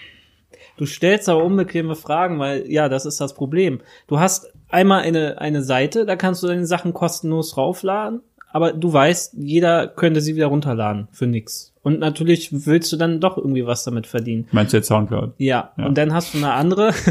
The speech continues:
Speaker 1: <laughs> Seite,
Speaker 2: Wir haben's gesagt.
Speaker 1: wo du dann, ähm, im Monat dein Abo hast. Ähm, äh, dann überlegt man, okay, welches Lied lade ich hoch?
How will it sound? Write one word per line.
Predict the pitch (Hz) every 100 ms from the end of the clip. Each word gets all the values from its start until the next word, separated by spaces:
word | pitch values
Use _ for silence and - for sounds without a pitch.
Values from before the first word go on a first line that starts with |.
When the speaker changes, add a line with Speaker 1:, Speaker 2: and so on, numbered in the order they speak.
| - -
Speaker 1:
<laughs> | - - -
Seite, | 151 131 147 147
Speaker 2:
Wir | 131
haben's | 214 143 -
gesagt. | 131 131 170
Speaker 1:
wo |
du | 175
dann, | 165 156 156 -
ähm, | 147 147 147
im | 143 139
Monat | 139 170 175 160
dein | 131
Abo | 117 139 185
hast. | 208 220 - _ _ _ _ _ _ _ _ _ _ _ _ _ _
Ähm, | 135 131 139 139 139 127
äh, | - -
dann | - 151 151 156 151
überlegt | 160 156 165 160
man, | 180
okay, | 165 160 180
welches | 151 156 156 175
Lied | 170
lade | 156 156
ich | 151
hoch? | 208 165 -